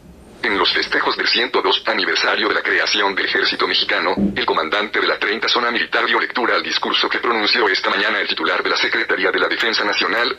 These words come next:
sedena, Salvador Cienfuegos Cepeda, en el Campo Marte de la Ciudad de México, ante el presidente Enrique Peña Nieto.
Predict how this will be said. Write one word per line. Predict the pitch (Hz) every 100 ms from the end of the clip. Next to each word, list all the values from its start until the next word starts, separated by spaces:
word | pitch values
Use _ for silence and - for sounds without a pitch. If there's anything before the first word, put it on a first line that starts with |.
| -
sedena, | - - 113 123 - -
Salvador | - 104 95 85 117 -
Cienfuegos | 104 101 107 127 -
Cepeda, | - 135 92 - -
en | 120
el | 104
Campo | 101 101 98
Marte | 92 90
de | 80
la |
Ciudad | - 82 92 98
de | 95
México, | 107 - 190 - -
ante | 110 104 98
el | -
presidente | - - 113 104 95
Enrique | 92 - 113 -
Peña | 107 104
Nieto. | 101 104 - -